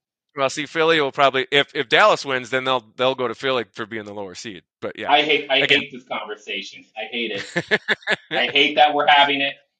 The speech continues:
Speaker 2: We're supposed to have the two seed locked up by now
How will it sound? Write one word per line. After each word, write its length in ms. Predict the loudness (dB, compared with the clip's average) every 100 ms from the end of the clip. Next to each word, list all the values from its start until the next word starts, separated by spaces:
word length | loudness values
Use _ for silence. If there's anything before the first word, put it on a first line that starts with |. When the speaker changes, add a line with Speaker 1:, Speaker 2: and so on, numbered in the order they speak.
| _
Speaker 2:
We're 100 | -10
supposed 400 | -8 -6 -2 -2
to 80 | 0
have 200 | 4 4
the 140 | 4 -6
two 180 | -8 -6
seed 220 | -4 -2
locked 400 | 2 4 2 4
up 320 | 2 2 -10 -18 0
by 180 | 2 2
now 520 | 0 -2 -2 -4 -8